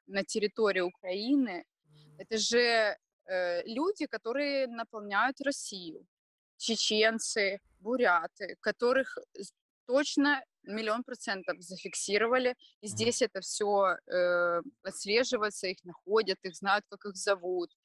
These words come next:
Speaker 1: Это люди, которые сделали такого масштаба зло, и они возвращаются домой к своим женам, к своим детям. Они, наверное, их укладывают спать, они, наверное, им привозят какие-то подарки,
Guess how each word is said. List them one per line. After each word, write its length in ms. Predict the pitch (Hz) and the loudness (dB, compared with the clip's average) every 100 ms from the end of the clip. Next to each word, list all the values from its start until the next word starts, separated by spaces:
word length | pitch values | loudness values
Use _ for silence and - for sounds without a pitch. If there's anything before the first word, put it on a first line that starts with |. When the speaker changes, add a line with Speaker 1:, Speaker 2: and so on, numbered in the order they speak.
| - - - _ _ | -18 -18 -20 _ _
Speaker 1:
Это 180 | 202 262 | -2 2
люди, 300 | 254 392 370 | 4 4 2
которые 640 | 269 - 254 262 247 226 - | -2 -2 2 4 4 2 -4
сделали 520 | 185 196 254 254 220 - | -12 0 2 2 -2 -14
такого 600 | 247 _ 240 240 240 294 | -18 _ -2 0 2 4
масштаба 720 | 302 - - 269 233 208 214 | 2 0 0 0 0 -4 -12
зло, 500 | 196 208 196 156 - _ - | -12 -10 -8 -8 -12 _ -14
и 280 | 190 196 196 | -8 -6 -2
они 420 | 196 196 196 202 | -2 -2 -4 -4
возвращаются 800 | 233 254 262 - 214 208 233 - | -4 -4 -4 -2 2 2 0 -6
домой 440 | 240 247 185 185 190 | -4 -4 -4 -8 -12
к 60 | |
своим 380 | - 180 226 277 | -8 -2 2 2
женам, 540 | 175 175 208 208 175 - _ _ _ | 0 -6 -4 -4 -4 -8 _ _ _
к 40 | - | -8
своим 360 | 175 202 269 | 0 4 4
детям. 580 | 202 190 196 - 185 170 - | 2 0 0 0 -6 -6 -8
Они, 180 | 190 202 | -4 -2
наверное, 440 | 196 196 285 254 233 | -2 0 2 2 -2
их 100 | 190 | -8
укладывают 560 | - 185 240 196 185 | -8 -4 -2 -4 -6
спать, 560 | - - 165 180 - _ - | -8 -2 2 2 0 _ -12
они, 120 | 190 196 | -4 -2
наверное, 400 | 185 262 269 202 | 0 2 2 0
им 80 | |
привозят 420 | 190 175 185 220 - | -8 -8 -6 -6 -8
какие-то 360 | - 214 - 214 | -18 -14 -10 -10
подарки, 640 | 196 175 160 170 - - | -6 0 0 0 -6 -20